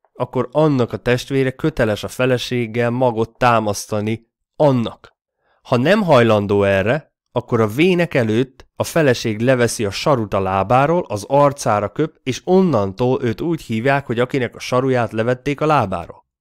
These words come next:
Ez itt mind, tehát a szégyen és a gyász jele. A fejékességnek a levétele, az a gyász és a szégyennek a jele.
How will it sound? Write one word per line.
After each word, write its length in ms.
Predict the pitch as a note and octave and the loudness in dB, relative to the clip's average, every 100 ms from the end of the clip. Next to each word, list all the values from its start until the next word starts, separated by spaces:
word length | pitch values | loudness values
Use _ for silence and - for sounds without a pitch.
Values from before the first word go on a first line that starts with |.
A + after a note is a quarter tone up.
| _ | _
Ez 160 | - B2+ | -4 0
itt 180 | D#3 D#3+ | 0 0
mind, 640 | F#3+ A3 C3+ G#2+ C3+ D3+ _ - | 2 4 4 2 -2 -4 _ -4
tehát 360 | B2 G#2 G2 | 0 0 -2
a 40 | F2+ | -4
szégyen 720 | - - F3+ B2+ A2+ G#2+ A2+ _ - | -6 0 0 2 0 -2 -2 _ -8
és 200 | A2 A2 | -6 -4
a 60 | |
gyász 460 | G2+ C3 B2+ G2+ - | 0 2 2 0 -2
jele. 320 | A2+ - - _ | -4 -6 -12 _
A 120 | A2 | -10
fejékességnek 1040 | - - F3+ F3 A#2 A2+ G#2+ A2 G2+ G2+ | -6 0 2 2 0 -4 -4 -6 -4 -4
a 80 | G#2 | 0
levétele, 880 | G#2 C#3+ E3+ A2+ G2+ - G2+ A#2+ - | 2 2 2 0 -2 -4 -2 -2 -6
az 180 | - G2+ | -10 -8
a 60 | G#2 | -6
gyász 580 | G2 C#3+ G2+ F#2 - - - | -2 0 0 -2 -8 -16 -4
és 440 | C#3 A2 G#2 - - | -2 -2 -4 -10 -10
a 80 | A2 | -8
szégyennek 640 | - C3 G#2 G2+ G2+ G2 | -2 -2 0 -2 -4 -4
a 40 | |
jele. 280 | G#2 F2 D2+ | -4 -4 -8